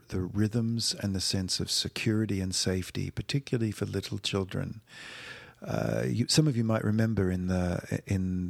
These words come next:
the Simplicity Parenting book, I quote a parent who said, uh, on her calendar she marks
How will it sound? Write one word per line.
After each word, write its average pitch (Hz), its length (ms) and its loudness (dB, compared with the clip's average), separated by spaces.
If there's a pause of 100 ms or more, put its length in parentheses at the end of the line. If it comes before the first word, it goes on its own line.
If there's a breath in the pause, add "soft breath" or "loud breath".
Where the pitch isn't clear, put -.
the 98 160 0
Simplicity 98 540 0
Parenting 92 580 2
book, 107 340 2 (360 loud breath)
I 120 80 2
quote 117 340 2
a 101 60 -2
parent 104 400 2
who 95 340 0
said, 95 480 0 (380 loud breath)
uh, 95 320 2
on 95 140 2
her 104 220 2
calendar 113 520 2
she - 180 0
marks 92 400 0